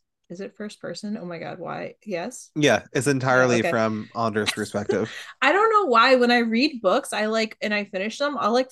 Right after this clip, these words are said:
Speaker 1: forget what po-, what the point of view is because I generally am like, I, you get, 'cause you get into a rhythm of a book.
Speaker 2: Yeah.
Speaker 1: So I'm like, I forgot if I was like, "Wait, did it, like, is it literally first person or is it just, like,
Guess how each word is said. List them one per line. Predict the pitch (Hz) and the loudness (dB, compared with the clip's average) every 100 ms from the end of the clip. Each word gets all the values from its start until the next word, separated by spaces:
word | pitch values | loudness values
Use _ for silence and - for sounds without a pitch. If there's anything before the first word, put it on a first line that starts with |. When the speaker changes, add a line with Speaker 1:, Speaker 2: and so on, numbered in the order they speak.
| - | -6
Speaker 1:
forget | 220 185 190 190 | -8 -6 -4 -4
what | - 170 - | -4 -6 -6
po-, | - - | -14 -10
what | 180 185 | -4 -4
the | |
point | 185 - 185 | -6 -6 -4
of | 165 | -4
view | 165 170 | -4 -2
is | 147 135 160 | -2 -4 -6
because | 165 165 | -12 -8
I | 160 160 - _ | -4 -4 -6 _
generally | 170 165 170 160 | -4 -2 -4 -4
am | 160 | -6
like, | 156 - | -6 2
I, | 226 254 254 139 | 4 4 0 -4
you | 214 226 | 0 4
get, | 262 247 | 4 4
'cause | 277 285 | 0 2
you | |
get | 302 277 | 2 0
into | 285 294 | 0 -2
a | 247 | 0
rhythm | 180 185 226 | 0 -2 -2
of | 226 | -2
a | 233 | -2
book. | 233 247 180 | -4 -2 4
Speaker 2:
Yeah. | 196 180 170 165 _ _ _ - | 6 8 8 6 _ _ _ -2
Speaker 1:
So | 277 | 2
I'm | 254 | 4
like, | 247 233 | 4 0
I | - 226 | -2 -4
forgot | - 262 202 190 202 - | -2 -4 -2 -2 -2 -4
if | 180 185 | -6 -6
I | |
was | 165 | -10
like, | 165 160 | -10 -8
"Wait, | 156 - - | -8 -8 -8
did | 190 180 | -10 -10
it, | - | -4
like, | 180 | -4
is | 180 185 | -4 -6
it | 202 - _ 196 | -8 -10 _ -4
literally | 185 208 277 294 | -2 0 0 -2
first | 294 285 | -6 -6
person | 294 294 320 | -4 -4 0
or | 262 | 0
is | 220 | 0
it | 202 | -4
just, | - 180 170 170 175 | -4 -2 -2 -2 -6
like, | 165 | -6